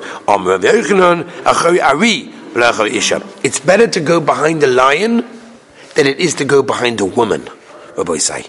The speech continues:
Achari Isha, V'lo Achari Avodas Kohavim. But it's better to go behind a woman than past someone who's avo-, Ovid Avodah Zarah. Achari Avodas Kohavim, V'lo Achari Beis HaKnesses.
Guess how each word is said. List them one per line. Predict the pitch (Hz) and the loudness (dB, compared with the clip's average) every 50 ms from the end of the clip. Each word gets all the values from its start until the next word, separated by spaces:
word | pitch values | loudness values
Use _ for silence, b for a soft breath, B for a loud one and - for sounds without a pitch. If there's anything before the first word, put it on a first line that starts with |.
| B B B B B | B B B B B
Achari | B - 117 113 - - 185 254 254 233 214 190 - | B 0 0 0 2 2 4 4 4 2 0 0 0
Isha, | - 277 - - - 131 110 87 | 0 0 0 2 0 -2 -2 -4
V'lo | - - - - - - - - - - - - - - - - 143 151 156 160 180 151 151 | -6 -10 -20 -18 -18 -16 -14 -14 -14 -14 -16 -16 -14 -8 -2 0 2 4 4 4 2 2 0
Achari | - - 160 156 151 143 | -2 0 0 0 0 0
Avodas | 135 127 147 143 135 - | -2 0 -2 -2 -2 -4
Kohavim. | - - 127 113 110 101 95 82 82 - - - - | -2 2 2 2 2 0 -4 -8 -8 -12 -16 -10 -2
But | - 135 | 0 0
it's | 135 - | 0 2
better | 143 180 202 214 | 2 2 2 2
to | 175 185 | 2 2
go | 160 180 | 0 2
behind | 156 175 170 165 | 2 2 2 2
a | 190 | 2
woman | 226 262 233 208 190 185 - | 2 4 4 4 2 2 0
than | 170 160 151 | -4 -4 -2
past | 139 135 143 156 165 160 147 143 139 - - - B B B - | -2 0 2 4 4 4 4 2 0 -4 -10 -10 B B B -4
someone | - - 147 143 139 135 | 0 2 2 2 2 2
who's | 135 139 131 110 | 0 0 0 0
avo-, | - - 123 117 120 131 131 - | 0 0 0 2 4 2 4 4
Ovid | 156 160 156 139 | 2 2 4 2
Avodah | 135 123 127 120 104 101 | 2 2 2 0 0 -2
Zarah. | 90 107 107 113 131 - 202 190 | 2 4 4 4 4 4 2 -2
Achari | 190 - - - - - - - 170 190 214 202 185 | -4 -10 -12 -8 -6 -4 -2 0 2 4 4 4 2
Avodas | 170 190 196 190 | 2 0 -2 0
Kohavim, | - 190 175 - 247 240 214 | -2 -2 2 4 4 4 4
V'lo | 202 208 202 | 2 2 0
Achari | 160 180 190 | 0 -2 -2
Beis | 170 170 156 - | -2 -2 -2 -2
HaKnesses. | 135 - 120 120 110 - - 87 - - | -4 -2 0 0 0 0 -2 -4 -4 -4